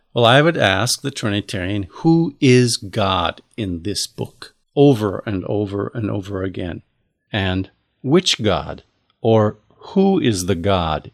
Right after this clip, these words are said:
in Jesus? And we should know John chapter seventeen, verse three,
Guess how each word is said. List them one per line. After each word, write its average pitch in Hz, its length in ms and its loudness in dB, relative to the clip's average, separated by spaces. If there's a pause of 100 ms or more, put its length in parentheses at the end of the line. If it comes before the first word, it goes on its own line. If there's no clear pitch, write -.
(160)
in 98 220 2
Jesus? 80 680 -8 (1200)
And 135 100 2
we 143 80 6
should 160 200 4
know 143 460 6
John 107 320 2
chapter 123 320 -2
seventeen, 117 720 0
verse 98 300 -4
three, 98 460 -2